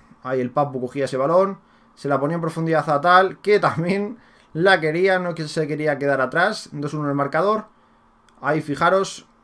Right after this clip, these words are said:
la robamos, pero otra vez el juego le va a regalar un rebote. Ah, imposible, ya me tiraba al suelo por impo-, impotencia. Digo, vale, si lo reviento, lo reviento. Nada, empataba ahí el partido y fijaros.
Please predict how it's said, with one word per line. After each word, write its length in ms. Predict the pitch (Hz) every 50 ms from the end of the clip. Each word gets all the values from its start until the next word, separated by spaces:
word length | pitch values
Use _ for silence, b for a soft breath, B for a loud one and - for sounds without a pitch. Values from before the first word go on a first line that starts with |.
| _ _
la 100 | 127 131
robamos, 580 | 127 135 135 131 131 143 156 160 170 170 - - -
pero 180 | 135 127 131
otra 180 | 127 123 127 123
vez 160 | 127 127 -
el 80 | 131 123
juego 380 | - 143 143 131 123 117 - -
le 200 | - 127 139 147
va 100 | 160 175
a 20 |
regalar 340 | 160 147 135 147 160 156 156
un 80 | 160 160
rebote. 520 | 135 131 143 156 147 - 160 170 165 165 b b b b b b b
Ah, 120 | - 147 151
imposible, 440 | 147 135 135 127 - 156 151 156 147
ya 100 | 175 175
me 120 | 196 185
tiraba 280 | 156 160 156 156 143 135
al 80 | 131
suelo 240 | - 151 143 135 127
por 120 | 127 131
impo-, 400 | 131 143 131 127 135 139 127 - -
impotencia. 840 | - 139 139 139 139 131 123 131 131 139 147 - - 175 185 202 B B B B B B B B B _
Digo, 220 | - 127 123 117
vale, 200 | 123 131 123 120
si 120 | 117 - 139
lo 80 | 139
reviento, 320 | 135 147 170 180 180 185 170
lo 80 | 143
reviento. 360 | 127 123 120 117 110 98 107
Nada, 200 | 117 139 127 107
empataba 400 | 110 123 127 139 143 160 180 180
ahí 80 | 175 175
el 80 | 170 -
partido 420 | 165 160 156 196 202 208 214 190
y 60 | 170
fijaros. 480 | 151 165 160 185 151 117 107 107 -